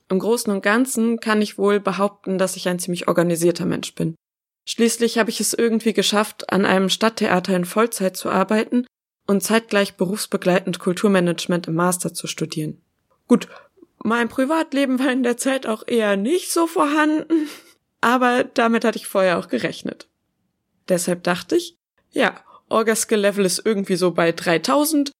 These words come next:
wird schon mit der Selbstständigkeit problemlos funktionieren. Also das organisiert bleiben.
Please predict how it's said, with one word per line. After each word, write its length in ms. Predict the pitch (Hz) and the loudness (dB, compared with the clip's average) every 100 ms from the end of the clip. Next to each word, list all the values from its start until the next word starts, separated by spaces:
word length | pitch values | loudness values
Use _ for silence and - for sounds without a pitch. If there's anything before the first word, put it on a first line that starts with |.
| _ _ _ | _ _ _
wird 180 | 226 - | -2 2
schon 140 | 202 | 2
mit 160 | 175 180 | 2 0
der 80 | |
Selbstständigkeit 760 | 170 170 - 196 196 208 226 214 | 2 0 0 0 0 0 -2 0
problemlos 520 | - 190 185 170 170 | -2 0 0 0 -2
funktionieren. 600 | 190 185 233 190 160 165 _ _ _ | -4 -2 2 2 2 -4 _ _ _
Also 300 | 202 196 185 | 0 2 2
das 340 | 180 180 170 - | 0 0 0 2
organisiert 640 | 185 170 170 160 170 175 | 2 2 2 2 -2 -2
bleiben. 400 | - - 180 | -6 -8 -10